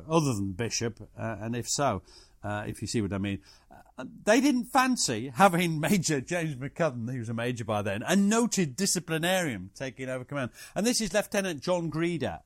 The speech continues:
eighty-five Squadron, R A F. And he says, "The general came over and had tea with us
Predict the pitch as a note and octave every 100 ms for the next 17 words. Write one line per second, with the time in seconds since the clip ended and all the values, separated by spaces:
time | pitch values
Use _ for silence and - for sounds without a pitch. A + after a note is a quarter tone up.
0 | - C3+ - A2+ B2+ A#2 - A#2+ F#2+ F2+
1 | F#2 G2 G2 G2 D#2+ _ - - _ _
2 | A#2 C3 D#3 D#3 B2+ - E3+ C#4 - D3
3 | D#3 D#3+ F3 F3+ B2 A#2 D3 E3 - G3
4 | F3 A2 G2+ -